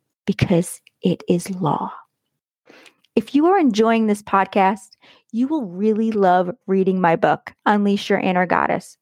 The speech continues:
Start Living the Life You Deserve. Let me read you a review that Amy Collar left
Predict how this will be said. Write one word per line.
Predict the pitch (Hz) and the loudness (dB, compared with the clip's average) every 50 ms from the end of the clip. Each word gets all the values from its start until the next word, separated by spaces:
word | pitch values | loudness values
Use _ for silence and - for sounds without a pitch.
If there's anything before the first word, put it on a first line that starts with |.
| _ | _
Start | - - - - 208 208 - | -20 -6 -2 0 2 2 2
Living | - 202 202 185 190 190 190 | 0 0 0 0 0 -2 0
the | 190 185 | 0 0
Life | 170 160 165 185 - - | 2 2 2 0 -2 -6
You | 180 165 | -6 -6
Deserve. | 160 160 - - - - - - - _ _ _ _ _ _ _ _ - - - - - - - - _ | -4 -4 -4 -2 -2 -2 -4 -6 -8 _ _ _ _ _ _ _ _ -20 -20 -20 -20 -20 -20 -20 -8 _
Let | 240 269 302 - | -2 -2 0 0
me | 349 339 294 | 0 0 0
read | 220 202 226 233 220 202 | 2 2 2 2 2 2
you | 202 196 | 2 2
a | 196 196 190 | 2 4 4
review | 190 185 185 170 180 180 170 - - - - 208 - _ _ - - _ - | 4 2 2 2 2 2 2 2 2 0 -2 -4 -10 _ _ -20 -8 _ 0
that | 185 - - - | 0 0 0 0
Amy | 240 240 240 247 254 269 269 - - _ _ _ | 0 2 2 4 2 0 0 -4 -8 _ _ _
Collar | - - - 220 214 208 175 151 143 156 208 - _ _ | -14 -6 -2 0 0 2 2 0 0 -2 -2 -6 _ _
left | 226 208 214 175 127 - - - - | -4 0 0 0 0 -2 -8 -14 -20